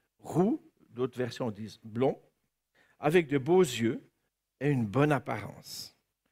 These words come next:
L'Éternel dit à Samuel, « Lève-toi, donne-lui l'onction,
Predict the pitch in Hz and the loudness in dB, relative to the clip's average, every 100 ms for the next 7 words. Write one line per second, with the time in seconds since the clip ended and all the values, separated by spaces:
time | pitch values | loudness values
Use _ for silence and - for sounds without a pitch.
0 | _ _ _ _ _ _ _ _ - 127 | _ _ _ _ _ _ _ _ -4 -2
1 | 147 160 165 170 156 151 143 131 120 113 | 2 2 4 2 0 -2 0 0 2 2
2 | 117 117 - _ 151 233 - - 151 139 | 2 0 -6 _ 4 4 4 2 2 4
3 | 262 262 254 226 - - 147 | 4 6 6 4 2 -2 -2